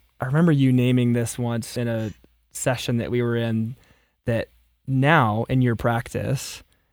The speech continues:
you find typically men won't go there, even, like, as far as de-, demographic, what you see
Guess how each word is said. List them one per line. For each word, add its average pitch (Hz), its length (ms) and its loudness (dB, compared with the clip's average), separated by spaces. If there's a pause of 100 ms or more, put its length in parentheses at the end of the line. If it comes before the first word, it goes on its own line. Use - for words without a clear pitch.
(180)
you 127 220 4
find 123 880 0 (160)
typically 113 880 -2 (320)
men 127 460 4
won't 120 240 0
go 123 200 0
there, 139 360 4 (260)
even, 143 220 4
like, 120 240 -2 (120)
as 135 160 0
far 127 180 2
as 117 200 -2
de-, - 160 -6 (280)
demographic, 123 720 0 (100)
what 135 180 0
you 123 140 -2
see 113 340 -2